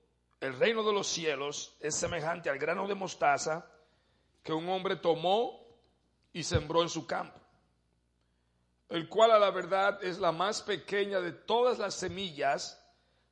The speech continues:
pero cuando ha crecido es la mayor de las hortalizas, y se hace árbol, de tal manera que vienen las aves del cielo y hacen nidos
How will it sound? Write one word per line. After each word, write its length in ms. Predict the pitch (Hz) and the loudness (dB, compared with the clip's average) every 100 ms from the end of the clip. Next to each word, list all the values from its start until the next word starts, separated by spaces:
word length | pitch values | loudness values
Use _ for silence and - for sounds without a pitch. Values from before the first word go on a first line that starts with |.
| _ | _
pero 240 | 175 175 | -2 -2
cuando 320 | 170 175 165 202 | 2 0 4 2
ha 80 | |
crecido 840 | 220 220 - 208 190 151 170 180 - _ _ _ - | 4 0 -2 -4 -6 -6 -6 -8 -16 _ _ _ -6
es 140 | 170 | -2
la 120 | 196 190 | 0 2
mayor 480 | 185 160 185 226 | 2 2 0 0
de 100 | 190 | 0
las 180 | 175 151 | -2 -2
hortalizas, 960 | 156 131 131 131 107 95 - - - _ _ _ _ _ _ _ _ _ _ _ _ | -4 -4 -6 -6 -10 -14 -16 -18 -20 _ _ _ _ _ _ _ _ _ _ _ _
y 120 | 165 | -14
se 200 | 143 131 | -10 -2
hace 280 | 156 180 160 | 0 0 2
árbol, 400 | 139 180 - 95 90 _ _ _ _ _ _ _ | 4 2 0 -10 -18 _ _ _ _ _ _ _
de 180 | - 151 | -10 -4
tal 180 | 202 214 | -2 0
manera 400 | 220 214 220 208 | 0 2 2 2
que 140 | 190 | 0
vienen 280 | 170 190 196 | -4 -6 -4
las 220 | 185 - | -4 -2
aves 280 | 196 202 214 | 0 0 0
del 120 | 208 | -2
cielo 560 | - 185 180 156 160 185 - _ _ _ _ - | -6 -4 -2 -4 -6 -10 -16 _ _ _ _ -8
y 120 | 151 | -2
hacen 420 | 185 214 180 170 | -2 -2 -4 -6
nidos 760 | 202 220 170 147 127 - - | -6 -6 -6 -8 -10 -14 -16